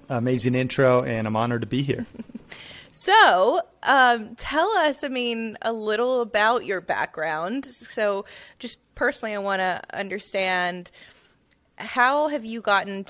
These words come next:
Speaker 2: to a point in your life where you're really focused on creating what you call the happy hustle? Um,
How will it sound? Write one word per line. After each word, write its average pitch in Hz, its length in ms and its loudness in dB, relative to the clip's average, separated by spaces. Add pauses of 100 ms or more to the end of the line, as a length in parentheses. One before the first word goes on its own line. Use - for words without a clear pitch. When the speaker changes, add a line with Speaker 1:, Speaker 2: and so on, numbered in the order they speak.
Speaker 2:
to 185 360 -4
a - 80 -8
point 202 460 -8
in 185 100 -10
your 170 120 -6
life 180 360 -2
where 165 280 -4
you're 202 180 -4
really 233 240 -2
focused 190 540 -2
on 175 160 0
creating 175 840 -6 (500)
what 202 140 -4
you 240 220 -4
call 214 320 4
the 190 100 -2
happy 170 440 -6
hustle? 160 680 -6 (460)
Um, 185 480 2